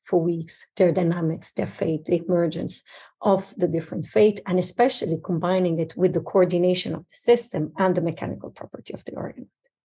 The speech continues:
Is, is a question of, uh, shape and function, of, uh, fate and, and form, as we want to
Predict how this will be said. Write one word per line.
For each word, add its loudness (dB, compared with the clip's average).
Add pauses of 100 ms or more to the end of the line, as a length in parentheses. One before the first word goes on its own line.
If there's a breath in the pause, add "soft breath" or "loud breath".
(1000 soft breath)
Is, 4
is 4
a 4
question 4
of, 0
uh, -2
shape 2
and -2
function, -2
of, -16
uh, -10 (180)
fate 2
and, -4
and -4
form, 2
as -10
we 6
want 2
to -6